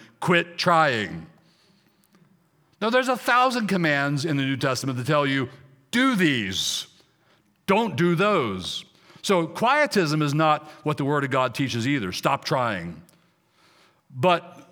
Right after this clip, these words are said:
the Bible teaches, well, we already saw it. I'm gonna show it to you again, Philippians two twelve and thirteen.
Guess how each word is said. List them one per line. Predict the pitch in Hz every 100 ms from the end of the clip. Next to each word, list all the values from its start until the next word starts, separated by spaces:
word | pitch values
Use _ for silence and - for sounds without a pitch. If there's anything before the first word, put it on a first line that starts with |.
| -
the | 117
Bible | 127 147 190 147
teaches, | 131 113 123 127 120 -
well, | 110 131
we | 107 113
already | 120 107
saw | - 117
it. | 127
I'm | 113
gonna | 104
show | 95 123
it | 123
to | 120
you | 117
again, | 110 110
Philippians | 95 117 117 113
two | 107 117
twelve | 101 110 104
and |
thirteen. | 104 107 95 117